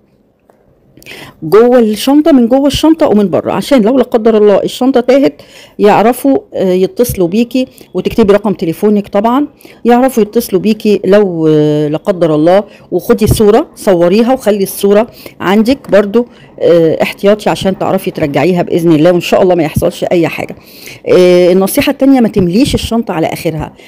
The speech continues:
لان هم بيحدفوا الشنط، فالشنطه لما هتكون مليانه ممكن تتفزق، تتفتح، فما تمليهاش على اخرها.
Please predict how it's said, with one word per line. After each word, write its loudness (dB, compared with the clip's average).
لان 4
هم 2
بيحدفوا -2
الشنط، -2
فالشنطه -4
لما 0
هتكون -2
مليانه 2
ممكن 0
تتفزق، -2
تتفتح، -2
فما -2
تمليهاش -2
على -2
اخرها. -10